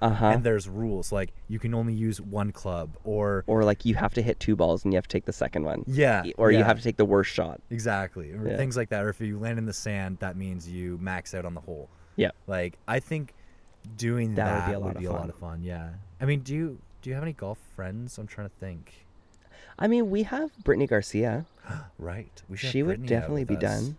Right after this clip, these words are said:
Speaker 2: Yeah.
Speaker 1: Or down, sorry. She'd be done.
Speaker 2: <laughs> She, yeah, she's done with us, but
Speaker 1: Um, yeah, Brittany.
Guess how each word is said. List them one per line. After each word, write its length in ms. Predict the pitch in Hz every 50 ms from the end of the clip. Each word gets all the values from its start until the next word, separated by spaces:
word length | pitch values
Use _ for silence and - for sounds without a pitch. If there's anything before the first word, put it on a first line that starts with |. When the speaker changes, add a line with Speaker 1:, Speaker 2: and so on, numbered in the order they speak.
| - - -
Speaker 2:
Yeah. 300 | 87 87 95 110 98 80 80 82 -
Speaker 1:
Or 100 | - 113
down, 400 | 107 107 101 98 98 104 113 120
sorry. 240 | - - 113 123 139 143 139 -
She'd 160 | 160 165 123
be 100 | 165 156
done. 340 | 127 - 80 76 87 113 147 - -
Speaker 2:
<laughs> 80 | - -
She, 180 | - - - 131 -
yeah, 120 | 110 104
she's 180 | 110 135 151 135
done 260 | 113 107 104 107 101
with 180 | 104 104 - 98
us, 300 | 82 78 - - - -
but 260 | - 87 85 87 82 - 92 92 - -
Speaker 1:
Um, 600 | 127 131 127 123 127 123 123 120 120 123 127 123 - - - - _ _ _ _ - _ _ _ _
yeah, 380 | - 139 170 214 214 147 113 - - - _ _ - - -
Brittany. 540 | 120 127 - - 139 147 151 156 165 170